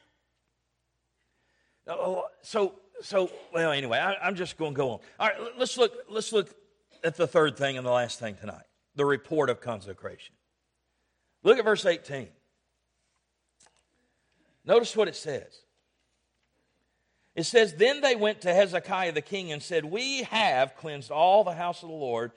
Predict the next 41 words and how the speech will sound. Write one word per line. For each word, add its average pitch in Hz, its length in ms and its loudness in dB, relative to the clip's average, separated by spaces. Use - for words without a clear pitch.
and 202 180 0
the 180 140 0
altar 233 500 6
of 190 140 0
the 180 60 -6
burnt 185 260 2
offerings 156 580 0
with 170 200 -6
all 220 300 6
the 233 100 0
vessels 185 440 0
thereof 156 360 2
and 170 160 -4
showbread 196 680 2
table 165 540 0
and 175 280 -4
all 254 320 10
the 226 100 0
vessels 185 540 2
thereof. 165 400 2
Moreover, 220 580 6
all 269 320 12
the 254 120 6
vessels 185 440 0
which 175 200 -8
King 226 260 -6
Ahaz 165 560 4
in 190 160 -2
his 220 300 -2
reign 196 300 0
did 180 180 -2
cast 233 340 2
away 208 320 4
in 180 120 -4
the 170 80 -8
transgression 180 840 0
have 170 240 0
we 175 180 2
prepared 156 680 0
and 135 140 -4
sanctified.'" 139 760 0